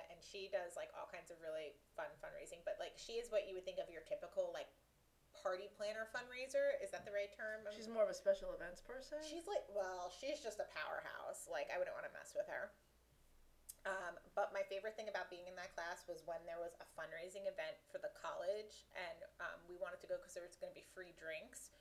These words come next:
Speaker 1: We were like, "It would be a great opportunity to miss your class to go to this fundraising event that was, like, free for students." And she was like, "Absolutely. Why don't you guys go for about an hour and then come back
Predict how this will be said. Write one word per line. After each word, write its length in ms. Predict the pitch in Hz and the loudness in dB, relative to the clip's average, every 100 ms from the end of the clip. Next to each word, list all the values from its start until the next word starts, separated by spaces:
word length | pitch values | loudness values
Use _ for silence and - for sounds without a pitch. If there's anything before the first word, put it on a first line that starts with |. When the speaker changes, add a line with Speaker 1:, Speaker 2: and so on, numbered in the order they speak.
| - - | -20 -10
Speaker 1:
We 100 | 190 | 6
were 100 | 196 | 8
like, 260 | 185 185 - 254 | 10 6 -2 -4
"It 40 | |
would 140 | 254 | -4
be 100 | 269 | -2
a 60 | 262 | 0
great 220 | 262 277 | 8 8
opportunity 720 | 269 277 269 285 285 262 226 226 | 8 4 0 -2 -2 -2 -6 -8
to 260 | - - | -12 -8
miss 180 | 226 - | -6 -2
your 100 | 202 | -4
class 340 | - 285 285 | 0 0 0
to 60 | 214 | -2
go 100 | 208 | -2
to 60 | 190 | -2
this 160 | 185 | -4
fundraising 520 | - 277 233 202 190 | -4 -6 -4 -4 -4
event 280 | 165 156 151 | -4 -2 0
that 180 | - - | -2 -4
was, 120 | 160 | -6
like, 160 | - - | -6 -6
free 160 | - 160 | -10 -10
for 160 | - 170 | -8 -8
students." 560 | - 156 214 - - - - - - - - - - | -8 0 0 0 -4 -6 -6 -8 -10 -12 -12 -12 -4
And 160 | 226 226 | -4 -4
she 240 | - 226 | -4 -2
was 160 | 208 202 | 0 2
like, 240 | 180 175 - 440 | 2 0 -6 -6
"Absolutely. 720 | 480 302 285 339 196 170 - - - - - _ - | -4 -2 0 2 2 0 -4 -14 -20 -20 -20 _ -2
Why 160 | 254 285 | 2 4
don't 120 | 403 | 2
you 80 | 381 | -4
guys 200 | 392 381 | -4 0
go 160 | 226 214 | 2 4
for 100 | 220 | 4
about 180 | 202 190 | 4 4
an 140 | 190 247 | 2 2
hour 320 | 254 214 170 | 6 6 6
and 80 | - | 2
then 80 | 175 | -2
come 220 | - 196 | -2 -2
back 160 | 175 | -2